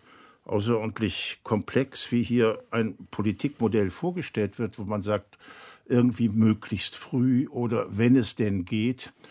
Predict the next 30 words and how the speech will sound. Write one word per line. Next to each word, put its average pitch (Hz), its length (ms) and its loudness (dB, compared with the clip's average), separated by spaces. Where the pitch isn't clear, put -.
Das - 180 -6
ist 127 140 -2
sehr 110 160 4
sympathisch, 95 720 -4
es - 80 -12
ist - 140 -8
so 85 180 -6
höflich, 120 440 -4
wie 101 100 -6
wenn 98 160 -4
ich - 120 -10
Ihnen 101 200 -6
gegenüber 117 520 -2
sage, 101 340 -2
„Und 95 280 -6
würden 98 160 -6
Sie 90 200 -6
freundlicherweise 101 760 -2
den 92 160 -2
Regler 101 340 -2
jetzt 90 280 -4
mal 90 100 -2
ein 87 60 -2
bisschen 95 320 -4
runterstellen?“ 120 680 0
Aber 110 440 4
so 117 420 0
ist - 220 -4
natürlich 110 580 -4
keine 120 420 2